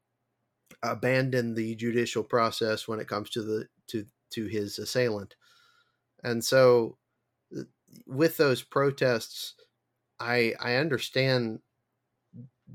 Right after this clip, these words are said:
the, the idea of protesting generally, but that particular point sticks out to me as your favorite word, problematic, um, because it's inconsistent with the very thing for which protesters are asking.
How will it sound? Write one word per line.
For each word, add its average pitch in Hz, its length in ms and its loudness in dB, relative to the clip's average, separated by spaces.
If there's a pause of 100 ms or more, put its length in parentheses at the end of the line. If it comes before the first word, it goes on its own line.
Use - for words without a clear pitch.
the, 117 440 -4
the 117 100 0
idea 113 200 2
of 107 80 -2
protesting 117 580 0
generally, 120 460 0
but 113 180 -6
that 160 220 0
particular 113 640 -6
point 113 400 -8
sticks - 340 -6
out 117 220 -2
to 113 80 -10
me 113 240 -6
as 107 420 -8 (360)
your - 120 -14
favorite 107 400 -8
word, 123 340 2
problematic, 127 920 2 (800)
um, 110 480 0 (380)
because 127 340 2
it's 123 180 -4
inconsistent 131 800 -6
with 117 140 -10
the 110 60 -10
very 113 240 2
thing 107 320 -6
for 107 180 -6
which 104 420 -4
protesters 110 560 -4
are 110 140 0
asking. - 380 0